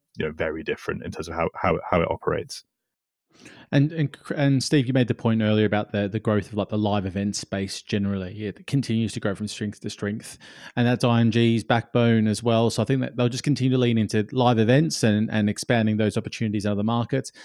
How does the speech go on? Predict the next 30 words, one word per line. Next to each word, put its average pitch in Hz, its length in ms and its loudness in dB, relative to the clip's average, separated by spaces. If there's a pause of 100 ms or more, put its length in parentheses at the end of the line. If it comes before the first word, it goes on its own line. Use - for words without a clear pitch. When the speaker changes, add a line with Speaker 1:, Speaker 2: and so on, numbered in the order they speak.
(220)
Speaker 2:
And 175 140 6
also, 175 400 4
just 135 260 2
they're, 139 180 4 (280)
they're 131 340 4
a 143 140 2
really 139 240 8
great 131 260 4
licensing 123 640 2
organization, 104 720 0
right? 110 240 -2
So - 80 -8
the 110 120 -2
use 123 460 0 (120)
of 123 180 2
the 117 100 0
U 117 200 2
F 110 80 -2
C 107 480 -2 (280)
and 117 120 -2
W 110 180 0
W 107 260 0
E 110 100 0
brand, 107 580 -2 (1000)
will, 127 160 -2 (100)
they'll 127 160 2
find 135 340 4
other 120 120 4
ways 117 340 2
to 104 100 -10